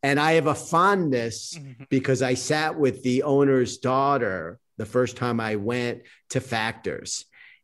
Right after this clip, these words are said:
Speaker 1: And I think when you walk in there, that place just screams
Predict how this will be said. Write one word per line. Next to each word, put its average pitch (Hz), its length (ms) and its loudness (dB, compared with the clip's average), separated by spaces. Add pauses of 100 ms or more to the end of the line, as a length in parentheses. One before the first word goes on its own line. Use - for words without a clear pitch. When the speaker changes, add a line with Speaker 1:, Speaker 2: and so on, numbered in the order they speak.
(120)
Speaker 1:
And 127 220 2
I 127 160 4
think 156 340 2
when 139 140 8
you 131 140 6
walk 143 420 4
in 127 180 4
there, 113 320 0
that 131 280 -2
place 127 300 2
just 123 300 -2
screams 127 1080 2